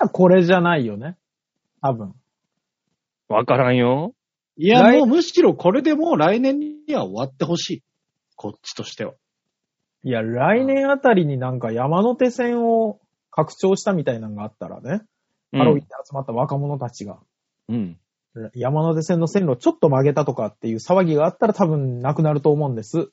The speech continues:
Speaker 1: 渋谷に集まるの。
Speaker 2: まず線路に入れないだろ、まず。
Speaker 1: ホームから降りるんじゃない？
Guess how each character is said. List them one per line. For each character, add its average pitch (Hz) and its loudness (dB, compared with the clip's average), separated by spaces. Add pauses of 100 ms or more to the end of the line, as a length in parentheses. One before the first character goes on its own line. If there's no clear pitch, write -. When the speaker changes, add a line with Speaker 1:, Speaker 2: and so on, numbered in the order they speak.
Speaker 1:
渋 147 -2
谷 139 0
に 131 -2
集 - -8
ま 123 -6
る 107 -8
の。 - -16 (1400)
Speaker 2:
ま 107 -6
ず 139 -6
線 240 0
路 202 4
に 98 0
入 208 4
れ 311 8
な 254 8
い 139 8
だ 117 2
ろ、 101 2
ま 98 -2
ず。 - -14 (1800)
Speaker 1:
ホ 135 6
ー - 6
ム 123 -2
か 120 -4
ら 113 -2
降 113 0
り 123 2
る 123 0
ん 101 -6
じ 101 -10
ゃ 104 -10
な 110 -10
い？ 151 -12